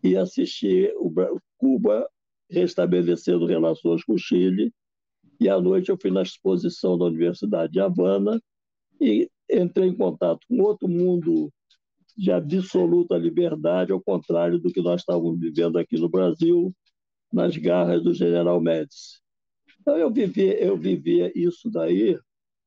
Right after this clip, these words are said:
eu me autodefino como um globetrotter da Revolução, porque eu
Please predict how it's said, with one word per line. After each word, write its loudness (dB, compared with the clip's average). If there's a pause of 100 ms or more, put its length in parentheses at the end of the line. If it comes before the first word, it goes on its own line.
(200)
eu 0
me 2
autodefino 0
como 2
um 0
globetrotter 0
da 0
Revolução, 0 (880)
porque 0
eu 0